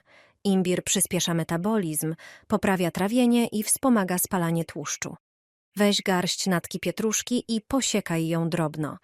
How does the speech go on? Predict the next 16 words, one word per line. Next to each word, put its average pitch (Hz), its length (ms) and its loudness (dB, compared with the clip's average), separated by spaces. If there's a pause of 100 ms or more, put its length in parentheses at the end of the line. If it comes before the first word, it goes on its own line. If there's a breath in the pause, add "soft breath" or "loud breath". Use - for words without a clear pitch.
(420 loud breath)
Nie 247 100 8
wyrzucaj 240 420 2
skórek 208 400 -2
z - 120 -2
cytryny. 175 580 -2 (400 soft breath)
Zawierają 208 680 2
błonnik 190 640 2
i 214 120 -2
olejki 190 520 0
eteryczne, 165 580 -2
które 170 300 -2
wspierają 185 580 0
trawienie 208 500 0
i 202 120 -4
spalanie 156 520 -2
tłuszczu. - 540 -10